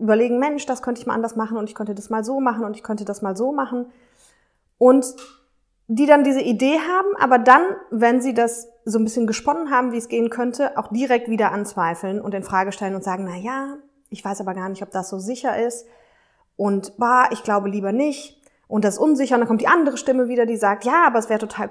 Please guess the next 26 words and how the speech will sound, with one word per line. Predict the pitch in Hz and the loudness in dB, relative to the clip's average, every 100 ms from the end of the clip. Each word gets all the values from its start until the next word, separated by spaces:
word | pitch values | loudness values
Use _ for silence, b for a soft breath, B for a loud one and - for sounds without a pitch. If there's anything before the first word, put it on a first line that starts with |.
| - | -4
cool, | 320 311 302 | -2 0 0
wenn | 233 | -2
man's | 196 226 | -2 -2
machen | 285 285 240 | -2 -2 2
würde.“ | 247 233 233 226 | 2 4 0 0
Und | 220 | -2
dann | 202 | -2
kommt | 202 208 | -4 -8
wieder | 240 294 | -2 2
die | 359 | 2
andere | 330 277 269 | 2 0 -4
Stimme, | 262 254 | -4 -4
die | 247 | 0
sagt, | 233 233 233 | 0 0 -2
„Ah, | 277 294 - | 2 4 4
aber | 226 | 2
es | 233 240 | -2 -4
ist | 233 - | -8 -4
irgendwie | 233 233 | -4 -2
unsicher.“ | 277 262 262 226 220 B B B B B B - | 0 0 0 -2 -2 B B B B B B 2
Und | 254 262 | 4 6
das | 302 | 4
sind | 381 339 | 4 2
halt | 311 | 2
Menschen, | 226 247 254 269 220 | 0 0 -2 -4 -4
die | 214 214 208 | -4 -4 -4